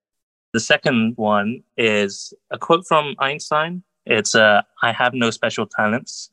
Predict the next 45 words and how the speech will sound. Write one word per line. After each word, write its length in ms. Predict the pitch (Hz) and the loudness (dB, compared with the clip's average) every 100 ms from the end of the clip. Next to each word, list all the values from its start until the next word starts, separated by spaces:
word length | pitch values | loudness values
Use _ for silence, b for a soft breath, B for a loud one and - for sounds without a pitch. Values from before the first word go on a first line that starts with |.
| - | -2
I 120 | 113 | 0
am 240 | 107 107 113 | 2 0 0
only 280 | 110 110 | 2 0
passionately 600 | 104 - 113 - 110 107 | -2 -4 -4 -4 -6 -8
curious." 720 | - - 117 101 98 - - - _ _ _ - | -6 0 2 0 -2 -8 -10 -12 _ _ _ 0
My 280 | 120 123 | 2 4
way 300 | 123 120 113 - | 4 0 -2 -2
into 300 | 113 101 101 | -2 0 0
web 220 | 101 107 | 0 0
development 560 | 107 107 107 110 101 104 | 2 2 2 0 -4 -4
and 480 | 101 95 98 95 98 | -2 -2 -2 -6 -6
into 580 | 104 101 - 104 98 98 - - | -6 -6 -4 0 0 -2 -6 0
where 120 | 101 | 2
I 60 | |
started 320 | 95 123 110 107 | 2 2 4 2
off 120 | - - | -2 0
was 520 | 110 104 101 - - _ 127 | 2 4 2 -6 -18 _ -2
I 80 | |
just 140 | 135 - | -2 2
wanted 220 | 127 113 | 0 0
to 80 | 110 | -4
fix 260 | - - | -6 -4
things. 240 | - 101 101 | -4 -2 0
I 60 | 107 | 2
wanted 200 | 113 - | 0 -2
to 100 | 110 | -2
know 100 | 104 | 0
how 160 | 104 | 0
things 300 | 98 101 95 | -2 -6 -4
worked. 460 | 98 98 92 - - _ _ _ _ _ - | -2 -2 -4 -14 -20 _ _ _ _ _ -4
You 140 | 107 | -2
have 280 | - 117 117 | 0 -2 -2
to 100 | 117 | -6
stay 240 | - 110 104 | -6 -4 -2
learning. 440 | 101 107 120 139 _ _ _ - | 0 -2 -4 -8 _ _ _ -8
As 140 | 113 | -4
long 140 | 131 151 | -2 -4
as 80 | 139 | -6
you 80 | |
stay 260 | 117 127 113 | -6 -2 -2
curious 500 | - 110 104 127 - | 0 0 2 0 -4
and 120 | 110 | -8
you 60 | 98 | -6
stay 200 | - 107 | -4 -2
learning, 460 | 98 101 104 117 | 0 -2 -2 -4